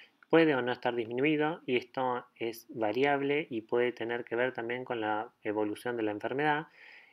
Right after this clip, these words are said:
Cuando hay plaquetopenia, sobre todo cuanto más plaquetopenia hay,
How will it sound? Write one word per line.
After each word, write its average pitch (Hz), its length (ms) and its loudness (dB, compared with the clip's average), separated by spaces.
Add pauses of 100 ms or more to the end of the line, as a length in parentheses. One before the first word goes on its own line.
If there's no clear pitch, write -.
(380)
Cuando 120 280 -2
hay 120 100 2
plaquetopenia, 127 760 0
sobre 110 300 -2
todo 123 240 0
cuanto 107 480 -4
más 117 280 -4
plaquetopenia 131 760 -2
hay, 147 200 -2